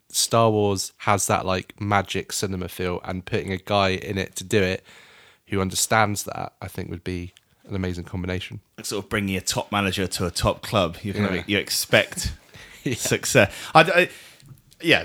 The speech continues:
Speaker 2: don't get me wrong. If, uh, yeah, if Spielberg releases a film tomorrow, I'm gonna go and watch it, uh, regardless of what it is. I think still, and I, I don't. I, yeah, my, my score for Ready Player One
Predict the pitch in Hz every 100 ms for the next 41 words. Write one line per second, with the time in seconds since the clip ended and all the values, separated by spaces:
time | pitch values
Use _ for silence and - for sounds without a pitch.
0 | 98 185 160 156 143 104 107 - 139 117
1 | - - - _ - 120 107 104 107 127
2 | 92 92 - - 143 113 104 110 104 110
3 | 117 104 98 95 - - 117 107 107 92
4 | 95 98 107 104 101 98 95 95 104 -
5 | 92 85 - _ _ - 98 90 92 92
6 | 71 98 98 104 95 92 - 95 98 -
7 | 110 95 85 80 95 87 - 98 87 -
8 | 139 131 147 - - - - 170 151 127
9 | 147 165 110 107 120 - 139 135 - 165
10 | 147 131 123 123 120 110 113 104 98 98
11 | 98